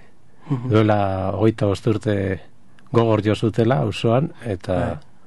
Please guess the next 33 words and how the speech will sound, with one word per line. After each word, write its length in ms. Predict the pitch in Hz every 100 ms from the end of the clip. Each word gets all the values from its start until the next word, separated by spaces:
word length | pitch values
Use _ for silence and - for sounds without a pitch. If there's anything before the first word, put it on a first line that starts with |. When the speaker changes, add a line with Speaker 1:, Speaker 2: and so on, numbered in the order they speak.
| - - - - - - - - -
Speaker 2:
horren, 340 | 98 98 101
eh, 360 | 101 98 98 98
memoria 440 | 95 101 113 110
ere 120 | 107 107
izango 320 | 120 104 101
du 100 | 98
Davidek. 420 | 98 104 123 135 - - - - - - - - -
Speaker 1:
Ba, 280 | 120 117
ba, 240 | 120 117 120
ez 220 | 139 -
asko, 300 | 120 - 160
baina 240 | 131 123 127
bai, 200 | 131 123
pizka 300 | - - 131
bat, 160 | 135
bai. 160 | 120 120 120 -
Eta 220 | 120 117
Speaker 2:
<laughs> 20 | 120
Speaker 1:
batez 360 | 123 131 -
ere, 520 | 127 131 127 117 113 143
bueno, 280 | 147 123 117
argazkiak 520 | 120 123 - 127 120 117
ikusi 420 | 113 113 123 117
dut, 200 | 117 117 143 156
eh, 340 | 127 127 123 131 - - - -
dudalako. 580 | 135 123 117 117 147 - - - - - - - - - -
Bueno, 280 | 143 135 156
eh, 260 | 123 120
Speaker 2:
Bertako 320 | 117 98 107 101
jende 240 | 117 107
nagusien 540 | 104 101 107 - 107 104
buruan, 500 | 104 110 104 101 101
bai, 220 | 98